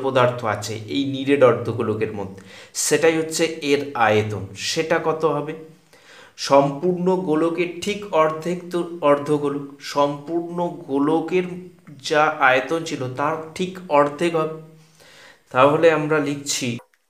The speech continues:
তাহলে নিরেট অর্ধগোলকের আয়তন কি হবে? সম্পূর্ণ গোলকের যে আয়তন একটা গোলকের, তার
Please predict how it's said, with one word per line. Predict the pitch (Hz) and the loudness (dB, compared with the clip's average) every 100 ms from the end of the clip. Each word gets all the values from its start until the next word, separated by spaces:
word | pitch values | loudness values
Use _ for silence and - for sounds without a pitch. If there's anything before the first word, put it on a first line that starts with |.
| _ _ _ _ _ _ _ _ _ _ _ _ _ _ _ _ _ _ _ _ _ _ _ _ _ _ - - - - | _ _ _ _ _ _ _ _ _ _ _ _ _ _ _ _ _ _ _ _ _ _ _ _ _ _ -20 -20 -16 -4
তাহলে | 113 110 | 0 0
নিরেট | 117 127 156 156 185 185 185 - | -2 -4 -4 0 4 4 2 -2
অর্ধগোলকের | 135 139 147 - 185 185 - 147 147 151 143 127 110 | 4 6 4 0 4 4 4 4 4 4 2 0 0
আয়তন | 117 135 147 180 180 | 2 4 4 2 0
কি | 175 180 | 2 4
হবে? | 165 180 - - - - _ | 6 2 -6 -14 -20 -20 _
সম্পূর্ণ | - - 151 151 156 - 185 185 180 190 185 | -4 2 4 4 4 -2 -2 0 0 0 0
গোলকের | 175 147 156 165 165 175 175 - 147 | 0 2 4 2 2 0 0 -6 -12
যে | 151 160 - - - - | -8 -6 -8 -12 -20 -6
আয়তন | 120 131 147 143 131 | 0 2 2 0 -2
একটা | 123 139 | 0 -2
গোলকের, | 139 143 143 131 104 - - | 2 4 4 2 -6 -6 2
তার | - | 4